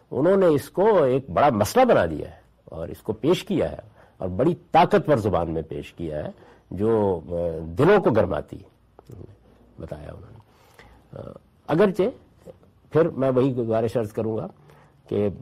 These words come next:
بعض اوقات ایسا ہوتا ہے کہ، آ، اختلاف اصل میں کسی تدبیر میں ہو رہا ہوتا ہے۔ مثلاً خلافت کی تحریک جب چلائی جا رہی تھی تو مولانا محمد علی جوہر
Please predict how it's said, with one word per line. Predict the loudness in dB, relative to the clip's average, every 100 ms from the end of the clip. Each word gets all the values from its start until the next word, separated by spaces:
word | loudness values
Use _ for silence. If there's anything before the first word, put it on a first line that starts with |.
| 0
بعض | 4 4
اوقات | 4 2 0
ایسا | 0 0
ہوتا | -2 0 -2
ہے | 0
کہ، | 0 0 -2
آ، | -4 -4 -6 -8
اختلاف | -8 -4 0 4 4 2 -6 _ _ -8
اصل | -4 -2
میں | -2
کسی | -2 -4
تدبیر | -2 -2 0 2 4 4
میں | 4
ہو | 4
رہا | 4 2
ہوتا | -2 -10 -18
ہے۔ | -18 _ _
مثلاً | -4 -2 0 0 -2 -12 _ _ _ _
خلافت | -4 0 2 2 -2 -2
کی |
تحریک | -2 0 2 2
جب | 2 -2 -2 -16 _ _ _ _ _ -2
چلائی | 0 2 2
جا | 0
رہی | 0 -4
تھی | -6 -12 -14 _ _ _ -8
تو |
مولانا | -2 2 2 2
محمد | 0 0 0 2
علی | 2 2
جوہر | 2 4 4